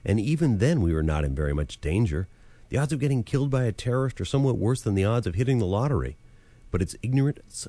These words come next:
of statistics that keeps people keyed up about numbers they don't understand. How can I say we weren't in much danger back before nine eleven? Simple.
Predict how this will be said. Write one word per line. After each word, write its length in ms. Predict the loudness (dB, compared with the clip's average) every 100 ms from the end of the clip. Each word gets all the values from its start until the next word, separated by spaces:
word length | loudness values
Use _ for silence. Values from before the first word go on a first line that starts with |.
| -6
of 140 | -4 -4
statistics 800 | -2 -6 -6 -6 -6 -4 -10 -6
that 180 | -8
keeps 240 | -4 -6 -6
people 340 | -6 -6 -4 -6
keyed 320 | -6 -4 0
up 200 | 0 0
about 240 | -2 -2 0
numbers 460 | 0 2 2 0
they 120 | -2
don't 320 | -4 0 0 0
understand. 720 | -2 -2 -2 -2 -2 -6 -12 -20 _ _ -18
How 160 | -6 -4
can 160 | -2 -2
I 60 |
say 220 | -2 -2
we 140 | 0 0
weren't 240 | 2 2
in 100 | 2
much 220 | 2 0
danger 340 | 0 2 2 0
back 280 | 0 -2 -2
before 400 | -6 0 0 2
nine 240 | 2 0
eleven? 340 | 2 0 0 -4 _ _
Simple. 540 | -8 0 0 0 -6